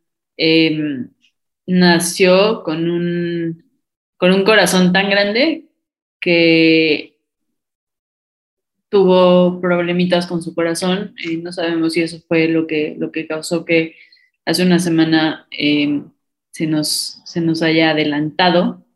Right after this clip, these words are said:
y nos haya dejado en este mundo terrenal, pero está muy cabrón como un animal en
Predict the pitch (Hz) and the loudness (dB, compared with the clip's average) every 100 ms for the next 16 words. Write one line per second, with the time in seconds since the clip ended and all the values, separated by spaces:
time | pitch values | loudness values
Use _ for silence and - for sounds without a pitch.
0 | _ _ _ - _ _ - 170 165 165 | _ _ _ -20 _ _ -6 -2 0 2
1 | 165 165 156 165 156 160 156 156 - 165 | 2 2 0 0 0 2 0 -2 0 0
2 | 165 175 175 185 196 202 185 151 156 160 | 0 0 0 2 2 2 0 -2 -2 -2
3 | 156 226 _ 156 156 156 156 151 156 151 | -4 -10 _ 0 0 0 -2 -2 -4 -10
4 | _ _ _ _ _ _ _ _ _ - | _ _ _ _ _ _ _ _ _ -20
5 | - - _ - - 202 202 196 185 185 | -20 -20 _ -6 0 2 2 2 2 4
6 | 180 180 180 180 175 175 180 170 175 170 | 4 4 2 0 0 0 0 -2 -2 -2
7 | 170 170 165 - 165 165 165 | 0 -2 -2 -4 -4 -4 -6